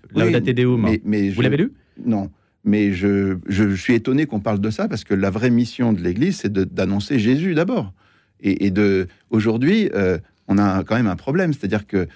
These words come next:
Speaker 1: toutes les courbes du christianisme se cassent la figure en cran-, en France et, et en Europe. Euh, pas dans le reste du monde, mais en France et en Europe,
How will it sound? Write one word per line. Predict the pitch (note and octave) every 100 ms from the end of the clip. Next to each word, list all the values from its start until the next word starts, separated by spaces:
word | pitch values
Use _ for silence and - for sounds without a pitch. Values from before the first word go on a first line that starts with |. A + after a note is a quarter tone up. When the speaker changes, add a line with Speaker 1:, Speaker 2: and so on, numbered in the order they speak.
| _ _ _ _
Speaker 1:
toutes | F#3+ E3
les | C#3
courbes | C3 F3 A#2
du | A2+
christianisme | - A2 A2 D#3
se | D3+ A#2+
cassent | A#2 G#2+
la | G#2
figure | G#2+ A#2 B2+
en | D3
cran-, | - E3+ -
en | C#3
France | - F#3 - - _ _ -
et, | G#2+ -
et | F#2
en | A2+
Europe. | D#3+ F#3 - _ _ _ _ _ -
Euh, | F2
pas | D#2+ G#2
dans | F2+
le | F2
reste | G2+ F2+
du |
monde, | D#3 E3+ G2 -
mais | G2 F#2+
en | F#2+ F2
France | - B2+ -
et |
en | E2+
Europe, | F#2+ A#2+ G3+